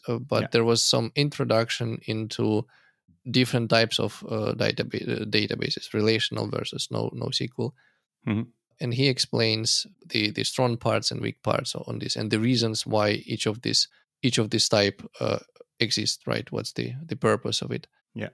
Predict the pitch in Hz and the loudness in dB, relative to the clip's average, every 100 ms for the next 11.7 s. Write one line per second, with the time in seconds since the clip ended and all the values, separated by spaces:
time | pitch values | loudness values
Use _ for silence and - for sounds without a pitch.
0 | _ _ _ _ 117 120 135 127 127 120 | _ _ _ _ 0 4 4 4 4 4
1 | 117 - _ 131 123 143 - 135 120 120 | 4 2 _ 0 4 4 2 4 4 4
2 | - 120 107 - - 123 139 - 117 107 | 2 0 0 0 2 2 2 2 2 2
3 | 113 - 104 104 - 120 117 113 113 123 | -2 -2 -2 0 2 4 4 4 4 2
4 | - - _ _ _ _ _ 127 127 123 | -6 -20 _ _ _ _ _ 2 4 4
5 | - 120 - 123 117 117 120 120 120 - | 2 0 -2 -2 4 4 4 0 -4 -2
6 | 117 - 107 98 117 104 107 - - 107 | -4 0 0 0 0 0 0 0 0 -2
7 | 104 - - - 107 - 110 101 - 104 | -2 -4 -6 -4 -4 -2 -2 0 2 2
8 | 98 98 107 101 104 113 - 113 110 104 | 0 -4 -4 -6 -2 -2 2 2 2 2
9 | 101 101 - 107 110 104 - - 160 107 | 2 2 0 -2 -2 -2 -4 -6 -4 -2
10 | - - - - 143 - _ - 123 151 | -2 -4 -4 -6 -6 -10 _ -4 0 2
11 | 151 147 123 120 110 110 - | 2 2 2 4 2 0 -4